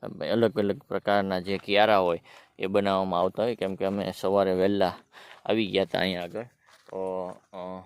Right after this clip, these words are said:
ખાસ કરીને આજે આપણે ઈ જોશું કે કઈ રીતે આજે આ મીઠાનું ઉત્પાદન હોય છે એ થતું હોય છે. અને જે કેટલી પ્રોસેસ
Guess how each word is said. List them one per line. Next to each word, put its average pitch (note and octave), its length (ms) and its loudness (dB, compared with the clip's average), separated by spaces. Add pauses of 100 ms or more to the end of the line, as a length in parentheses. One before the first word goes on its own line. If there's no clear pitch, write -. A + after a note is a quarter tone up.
(240)
ખાસ G2+ 200 -6
કરીને F#2+ 520 -12 (200)
આજે F#2+ 220 -8
આપણે F#2+ 340 -8
ઈ F#2+ 180 -18
જોશું G#2+ 440 -16 (580)
કે F#2+ 180 -8
કઈ A2 260 -6
રીતે G#2 260 -10
આજે G2+ 180 -8
આ G2 40 -8
મીઠાનું G2 560 -10 (220)
ઉત્પાદન G#2 560 -6
હોય G2 240 -10
છે F2 280 -14 (360)
એ F#2+ 160 -10 (340)
થતું A2 320 -8
હોય G2 160 -2
છે. G#2 220 -12 (360)
અને F#2+ 480 -8 (460)
જે G2 460 -4
કેટલી A2+ 360 -10
પ્રોસેસ G#2 500 -8